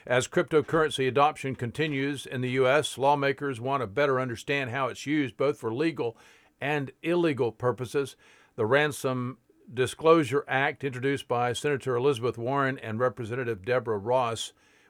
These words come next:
would require victims of ransomware attacks to disclose information about ransom payments to the Department of Homeland Security. The bill introduced yesterday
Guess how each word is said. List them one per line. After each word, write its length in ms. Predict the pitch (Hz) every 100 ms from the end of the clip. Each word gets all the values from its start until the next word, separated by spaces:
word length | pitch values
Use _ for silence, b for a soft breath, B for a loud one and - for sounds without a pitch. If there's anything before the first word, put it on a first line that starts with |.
| -
would 160 | 139
require 400 | 131 - 156 147
victims 420 | 127 185 175 151
of 120 | 135 104
ransomware 680 | 127 175 - 131 120 113
attacks 480 | 104 - 104 117 127
to 160 | - 123
disclose 560 | 131 - 156 190 175
information 580 | 160 120 135 123 131 151
about 300 | 135 127 120
ransom 400 | 135 151 - 123
payments 560 | - 143 160 120 - - b b b _
to 220 | - 160
the 320 | 143 139 151 120
Department 680 | 113 - 147 160 120 117 - -
of 220 | 131 117
Homeland 500 | - 170 139 117 127
Security. 580 | - 127 180 170 123 80 _ _ B B B
The 80 | 104
bill 300 | 98 151 135
introduced 400 | 143 127 131 107
yesterday 600 | 143 139 - 113 104 110